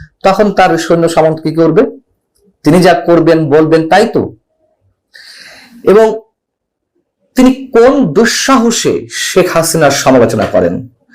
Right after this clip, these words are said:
শেখ হাসিনার সমালোচনা করব আমরা, যারা আমরা আমাদের জায়গা থেকে প্রতিবাদ করেছি আওয়ামী দুঃশাসনের বিরুদ্ধে। তিনি যে ধরনের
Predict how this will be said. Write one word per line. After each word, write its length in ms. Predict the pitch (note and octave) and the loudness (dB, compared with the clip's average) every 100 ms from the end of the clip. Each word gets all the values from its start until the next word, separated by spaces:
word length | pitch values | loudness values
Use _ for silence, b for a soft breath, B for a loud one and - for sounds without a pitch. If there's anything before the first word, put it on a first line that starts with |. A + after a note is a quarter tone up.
| B B | B B
শেখ 260 | - G#3+ | 0 0
হাসিনার 280 | G3+ G3 F#3+ | 0 -2 -2
সমালোচনা 440 | F3+ E3+ E3 D#3+ C#3 | -2 0 -2 -2 -4
করব 440 | C#3 C3+ B2+ - - | -6 -4 -6 -4 -2
আমরা, 640 | C3 B2+ G#2+ F2 D#2+ - - | 2 2 2 0 -4 -10 -8
যারা 240 | G#2+ B2+ | 0 0
আমরা 640 | - A#2 C3+ D#3 D#3 F#3+ - B B B B B | 0 0 0 2 2 0 -2 B B B B B
আমাদের 480 | - D3+ E3 D#3+ B2+ | -2 2 2 2 0
জায়গা 380 | A#2 C#3 C#3+ D#3 | 0 2 4 2
থেকে 520 | D#3 E3+ E3+ G#3+ C4 _ _ _ _ _ | 0 -4 0 0 0 _ _ _ _ _
প্রতিবাদ 500 | F#3+ F3 E3 D#3 D#3 | -2 2 4 2 0
করেছি 720 | D3+ D3+ D#3+ - - G#3 - - | -2 0 0 -2 -4 -4 -4 -2
আওয়ামী 400 | C#3 C#3+ C#3+ B2 | 0 2 0 0
দুঃশাসনের 640 | C3+ C#3+ - D3+ D#3+ C3+ | -2 -2 -2 0 2 0
বিরুদ্ধে। 640 | G#2 G#2 F#2+ - - F2 - _ _ _ _ _ _ B3 A#3+ A#3+ - _ _ F4 - - - b b b b b b b - | 2 0 -2 -6 -6 -6 -6 _ _ _ _ _ _ -20 -20 -20 -20 _ _ -20 -20 -20 -20 b b b b b b b -4
তিনি 340 | G3 G#3 A#3 A#3+ | 2 2 2 0
যে 200 | F3 F3+ | 0 0
ধরনের 640 | D#3+ E3+ F#3+ G3+ G#3+ G#3+ | 2 2 2 4 2 0